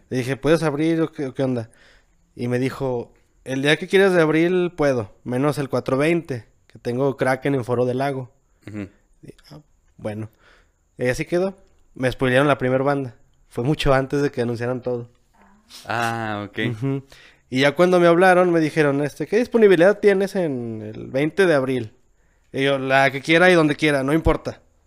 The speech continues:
Speaker 1: Ya". <laughs> Y, "Ah, bueno, Foro del Lago". Ah. <laughs> Y como que me cayó el veinte, ah.
Speaker 2: Ujú.
Speaker 1: Y dije, "No voy a preguntar ya que sea sorpresa, pero si lo mueven, bueno, si no, más chido".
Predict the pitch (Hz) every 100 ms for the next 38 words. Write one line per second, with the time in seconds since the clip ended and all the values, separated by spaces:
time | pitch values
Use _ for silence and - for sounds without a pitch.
0 | _ 175 127 - - - _ _ _ -
1 | _ _ _ - 120 120 120 120 87 -
2 | 139 156 160 143 113 _ 170 185 151 147
3 | 123 - _ _ _ _ _ _ _ _
4 | _ 120 117 120 131 139 - _ _ _
5 | _ 170 - 190 202 180 180 180 170 185
6 | 180 180 170 175 165 180 202 214 - 107
7 | 98 - - - - - _ - 127 135
8 | 156 208 208 190 170 165 165 160 160 156
9 | - 113 104 - 117 113 110 _ _ _
10 | _ _ - 123 120 135 185 185 147 151
11 | - 143 160 _ _ _ _ _ _ _
12 | _ 117 117 117 107